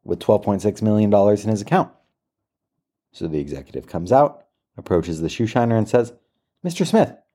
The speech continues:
I would like to invite you next Monday to be the guest of honor at our board meeting and tell us the story of your life. I'm sure we could learn something from your life experience."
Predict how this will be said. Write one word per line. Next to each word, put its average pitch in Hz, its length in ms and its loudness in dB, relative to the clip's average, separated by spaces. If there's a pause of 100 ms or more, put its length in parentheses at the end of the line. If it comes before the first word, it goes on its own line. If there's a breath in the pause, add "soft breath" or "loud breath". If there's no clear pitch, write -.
(580)
I 170 100 4
would 180 160 4
like 113 220 4
to 123 120 0
invite 90 280 0
you 90 140 -4
next 85 220 -6
Monday 101 280 -4
to 170 120 -10
be 104 80 -2
the 87 80 -6
guest 143 280 -2
of 120 80 -2
honor 104 280 0
at 110 80 -2
our 107 80 2
board 131 220 2
meeting 85 300 -6 (320)
and 110 80 -12
tell 175 160 2
us - 100 -10
the 127 60 -12
story 113 260 2
of 113 80 -2
your 139 100 2
life. 151 280 0 (640)
I'm 160 60 -16
sure 226 180 0
we 131 80 2
could 92 100 -4
learn 85 220 -2
something 80 260 -8
from 87 140 -12
your 82 120 -4
life 85 240 -6
experience." 104 640 -4